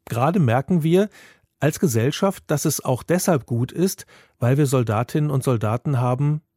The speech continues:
die das an unserer Stelle tun. Hülya Süßen zum Beispiel. Krieg können wir nicht wollen. Vorbereitet sein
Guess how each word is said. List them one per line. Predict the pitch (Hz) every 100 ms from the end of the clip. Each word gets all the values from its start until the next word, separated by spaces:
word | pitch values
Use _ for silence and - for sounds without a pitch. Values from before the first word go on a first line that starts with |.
| _
die | 135
das | 127 123
an | 156
unserer | 175 190 117 101
Stelle | - 107 101
tun. | - 113 101 98 - _ _
Hülya | - 131 131 139
Süßen | 135 175 120
zum | - 110
Beispiel. | 98 98 - 110 113 - _ _ _ - - - -
Krieg | - 185 233 - - -
können | 160 165
wir | 143
nicht | 139 127 107
wollen. | 117 110 98 - _ _ _ _ _
Vorbereitet | - 151 180 131 107 104 113
sein | - 113 131 165